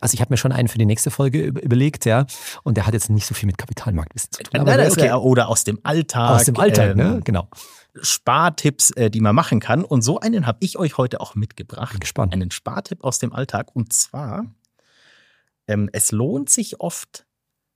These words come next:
Speaker 2: Preise exakt zu vergleichen. Und zwar manchmal auch in absurden Szenarien.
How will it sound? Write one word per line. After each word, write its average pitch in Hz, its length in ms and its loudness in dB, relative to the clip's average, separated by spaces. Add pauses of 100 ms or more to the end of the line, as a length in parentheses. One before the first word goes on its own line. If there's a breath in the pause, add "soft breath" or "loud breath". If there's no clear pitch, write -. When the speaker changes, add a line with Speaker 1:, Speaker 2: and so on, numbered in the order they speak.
(240)
Speaker 2:
Preise 196 480 -6
exakt - 420 -8
zu 151 100 -2
vergleichen. 120 600 0
Und 117 140 -2
zwar 107 180 2
manchmal 151 480 0
auch - 220 -6
in 135 120 -6
absurden 160 540 -4
Szenarien. 135 840 -4